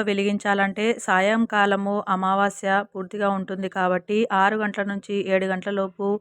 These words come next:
ఈ పరిహారాన్ని చేసుకోవాలి. ఈ అమావాస్య శుక్రవారం నాడు కలిసి రావడంతో రుణ బాధలు ఉన్నవాళ్ళు, ఆర్థిక సమస్యలతో ఇబ్బంది పడేవాళ్ళు, అప్పుల బాధలు ఉన్నవాళ్ళు కూడా ఒక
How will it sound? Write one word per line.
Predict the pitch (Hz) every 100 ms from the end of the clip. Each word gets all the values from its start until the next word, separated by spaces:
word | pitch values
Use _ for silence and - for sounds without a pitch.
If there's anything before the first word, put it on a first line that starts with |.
| -
ఈ | 233
పరిహారాన్ని | 202 190 196 208 202 190 202 214
చేసుకోవాలి. | 208 185 - 190 180 180 180 180 185 _ _ _ _ _ _ _ _ _ _ _ _ _ _ _ _ _ -
ఈ | 247 254 226
అమావాస్య | 214 214 208 202 196 196 190 196 -
శుక్రవారం | 190 196 196 190 185 185 185
నాడు | 180 185 190
కలిసి | 180 170 185
రావడంతో | 185 180 175 175 185 190 247 _ _ _ 196
రుణ | 202 214 208
బాధలు | 202 196 190
ఉన్నవాళ్ళు, | 185 185 180 180 180 185 185
ఆర్థిక | 170 170 180 185
సమస్యలతో | 180 180 - 175 175 180 185 196 -
ఇబ్బంది | 180 180 185 185
పడేవాళ్ళు, | 170 170 175 170 170 180 185
అప్పుల | 170 190 185
బాధలు | 190 185 175
ఉన్నవాళ్ళు | 175 170 175 175 -
కూడా | 180 175 175 175 _ _ 247
ఒక | 240